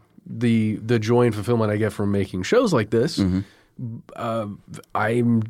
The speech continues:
Speaker 1: pretty much just buying things and using things and then throwing things away and then buying new things and using things and
Speaker 2: It,
Speaker 1: throwing
Speaker 2: it,
Speaker 1: them
Speaker 2: it
Speaker 1: away.
Speaker 2: can get depressing. And
Speaker 1: Yeah.
Speaker 2: people do need to check themselves.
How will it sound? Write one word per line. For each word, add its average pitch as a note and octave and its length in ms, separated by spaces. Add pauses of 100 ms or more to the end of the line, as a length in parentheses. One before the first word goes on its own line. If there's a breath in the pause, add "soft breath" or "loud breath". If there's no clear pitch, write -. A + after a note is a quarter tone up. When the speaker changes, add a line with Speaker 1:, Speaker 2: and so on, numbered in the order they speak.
Speaker 1:
pretty F3 200
much C3 300
just A#2 320
buying A2+ 340
things A2 320
and G2+ 140
using A2+ 320
things F2+ 320
and G2 100
then F#2+ 80
throwing G2+ 300
things G2 220
away G2+ 300
and F2+ 100
then F#2 100
buying F#2 300
new F#2+ 120
things F2+ 400
and F#2 160
using G2 240
things D#2+ 320
and F#2+ 140
Speaker 2:
It, - 20
Speaker 1:
throwing F#2+ 200
Speaker 2:
it, - 20
Speaker 1:
them F2+ 140
Speaker 2:
it F#2+ 80
Speaker 1:
away. A2 100
Speaker 2:
can F#2+ 120
get E2 140
depressing. D#2+ 540 (540 soft breath)
And G2 100
Speaker 1:
Yeah. G2 100
Speaker 2:
people A2 200
do F2+ 140
need E2 160
to E2 80
check E2 240
themselves. D2 520